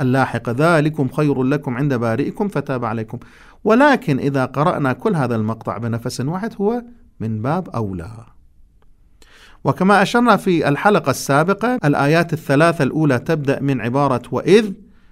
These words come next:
والآية الرابعة "ثم"، ثم ثلاث آيات اللاحقة تبدأ مرة أخرى "بوإذ"،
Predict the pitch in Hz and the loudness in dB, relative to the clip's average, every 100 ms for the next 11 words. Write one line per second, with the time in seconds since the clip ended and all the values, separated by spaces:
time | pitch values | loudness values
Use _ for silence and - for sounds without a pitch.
0 | _ - 135 127 131 127 123 120 113 110 | _ -2 0 2 0 0 0 -2 -2 -4
1 | - 165 208 208 208 208 - - _ 185 | 0 2 4 4 2 -2 -18 -20 _ 0
2 | 165 151 139 143 139 - 131 135 127 - | 2 2 2 2 2 0 -2 -2 -4 -6
3 | - - - - 139 147 135 143 127 156 | -20 -20 -8 2 4 4 4 0 -2 -2
4 | 139 135 143 147 151 151 123 151 135 123 | -2 -2 0 0 0 0 -4 -4 -2 -2
5 | 127 120 123 196 240 | 0 -2 0 2 2